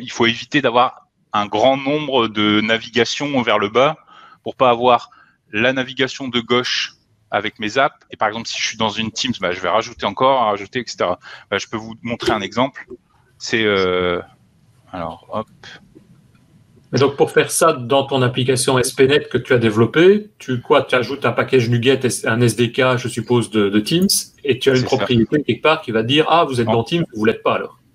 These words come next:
Speaker 1: Ici, j'ai mon layout.
Speaker 2: Ouais.
Speaker 1: Je, je vais faire ça. Donc, en fait, ici, ce que je fais, c'est que je rajoute le S D K, euh, JavaScript,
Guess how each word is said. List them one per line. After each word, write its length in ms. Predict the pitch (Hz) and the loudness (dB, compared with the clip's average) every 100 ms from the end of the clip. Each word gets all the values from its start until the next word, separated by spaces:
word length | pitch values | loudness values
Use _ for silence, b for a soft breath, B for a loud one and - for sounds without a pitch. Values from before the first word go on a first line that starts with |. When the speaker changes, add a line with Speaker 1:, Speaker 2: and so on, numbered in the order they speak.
| _ _ | _ _
Speaker 1:
Ici, 260 | - - 131 | -10 -6 -2
j'ai 120 | 120 | 0
mon 160 | 104 | 0
layout. 600 | 104 107 98 120 - - - _ _ _ _ _ _ _ _ _ _ _ _ - | 0 0 0 -2 -8 -16 -20 _ _ _ _ _ _ _ _ _ _ _ _ -8
Speaker 2:
Ouais. 260 | 104 156 - | -6 -6 -8
Speaker 1:
Je, 920 | - 104 98 95 92 90 87 85 - - - | -4 0 2 2 0 0 0 0 -2 -6 -8
je 160 | 87 | -6
vais 120 | 85 82 | -6 -6
faire 220 | - - | -6 -6
ça. 360 | - 117 - - | -2 0 -2 -6
Donc, 160 | 98 98 | -12 -8
en 40 | |
fait, 220 | 98 107 - | -4 -6 -6
ici, 220 | - 120 | -8 -8
ce 80 | - | -6
que 100 | 110 | -6
je 100 | - | -4
fais, 120 | 120 | -4
c'est 120 | 107 | -4
que 60 | 90 | -2
je 80 | |
rajoute 240 | 95 95 117 | -2 -4 -8
le 100 | 104 | -4
S 160 | 98 98 | -2 -2
D 140 | 101 | -6
K, 80 | - | -2
euh, 880 | - 95 87 85 82 85 85 82 87 85 _ b b _ _ - | 0 2 0 -2 -4 -6 -6 -6 -8 -14 _ b b _ _ -8
JavaScript, 800 | 95 92 87 - 135 - - | -4 -2 -4 -4 -6 -6 -16